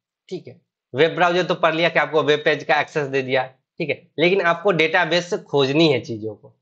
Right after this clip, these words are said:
ठीक है। तो उसके लिए क्या आपके इस्तेमाल में आएगा? वो आएगा सर्च इंजन, ठीक है। Online tool that searches for result in database based on the search query submitted by the internet user, ठीक है।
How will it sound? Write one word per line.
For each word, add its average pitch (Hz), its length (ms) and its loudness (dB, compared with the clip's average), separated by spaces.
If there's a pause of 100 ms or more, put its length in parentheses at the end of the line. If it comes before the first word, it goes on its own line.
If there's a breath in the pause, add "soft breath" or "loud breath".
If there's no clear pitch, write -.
(160)
ठीक 160 80 -8
है। 160 60 2
तो 156 100 -6
उसके 175 180 -2
लिए 196 160 4
क्या 180 220 2 (600)
आपके 151 340 2
इस्तेमाल 180 480 2
में 180 120 2
आएगा? 180 320 2
वो 127 180 0
आएगा 147 260 2
सर्च 143 360 -4
इंजन, 113 260 -14
ठीक 143 180 -12
है। 123 140 -12 (360)
Online 214 460 4
tool 196 260 0
that 175 240 2
searches 165 540 0
for 165 180 2
result 147 380 0
in 160 160 -2
database 156 580 0 (440)
based 156 420 0
on 139 220 2
the 156 120 4 (340)
search 151 380 -2
query 165 340 2 (680)
submitted 139 540 0
by 123 140 2
the 160 180 -2
internet 117 500 -4
user, 110 300 -12 (120)
ठीक - 140 -18
है। 139 160 -16